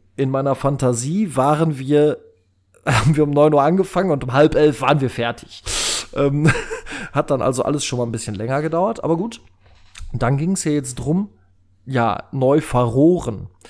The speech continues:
Dann hab ich angefangen, das Becken direkt neu zu verrohren, weil ich wusste, ja, okay, Fischen und Korallen kann nichts passieren. Und ja, dann hab ich neu verrohrt, äh, was natürlich in der Realität auch viel, viel länger dauert.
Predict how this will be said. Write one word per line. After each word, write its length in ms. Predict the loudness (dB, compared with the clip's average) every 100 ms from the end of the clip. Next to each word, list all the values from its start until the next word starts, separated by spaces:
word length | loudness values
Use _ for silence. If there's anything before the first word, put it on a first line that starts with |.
| -20 -20 _
Dann 120 | -4
hab 100 | -2
ich 120 | -2
angefangen, 360 | -2 -2 -2 -4
das 140 | -4
Becken 240 | -4 -4 -6
direkt 320 | -6 -8 -2
neu 140 | -2
zu 140 | -2 -8
verrohren, 720 | -6 -4 -4 -4 -4 -8 -10
weil 160 | -4 -4
ich 140 | -2
wusste, 240 | -4 -2 -4
ja, 40 |
okay, 220 | -4 -6
Fischen 340 | -4 -6 -4 -6
und 120 | -6
Korallen 400 | -6 -2 -2 -2
kann 160 | -6
nichts 180 | -6 -8
passieren. 440 | -10 -8 -8 -8 -10 _ -20 -20 -20 -20 -20 _ _ _ _
Und 640 | 2 2 2 -2 -8 -12 -18 _ _
ja, 340 | 0 2 0 -4
dann 180 | -4 -2
hab 120 | -2
ich 120 | -2
neu 220 | 0 0 0
verrohrt, 840 | 0 -2 2 2 2 0 -10 -14 -20 -12
äh, 340 | -4 0 0 -4 _ _ _
was 300 | -6 -6 -2
natürlich 440 | -4 -2 -4 -2
in 100 | -4
der 120 | -2 -2
Realität 500 | -2 -4 -6 -8 -4
auch 180 | -6
viel, 200 | -4 -8
viel 220 | -6 -4 -2
länger 300 | -2 -2 -4
dauert. 460 | -4 -4 -6 -8